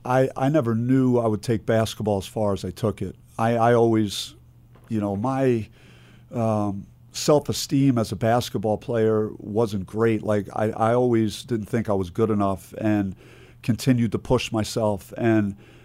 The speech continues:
never thought that I would even get to the N B A. So coaching was always something that I knew that I would wanna go in that direction because my dad was a f-,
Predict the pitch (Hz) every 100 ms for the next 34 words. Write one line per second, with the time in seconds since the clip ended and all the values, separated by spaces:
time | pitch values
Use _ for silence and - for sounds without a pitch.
0 | - - - 113 120 113 120 120 120 113
1 | 104 104 104 104 101 98 110 110 107 101
2 | 98 101 98 - 104 - 135 156 143 117
3 | 107 101 113 110 - 113 107 101 101 101
4 | 113 110 101 98 98 95 92 101 101 92
5 | 107 101 98 98 - 92 113 - 104 98
6 | 98 107 98 87 - - - - 98 104
7 | 107 101 104 95 95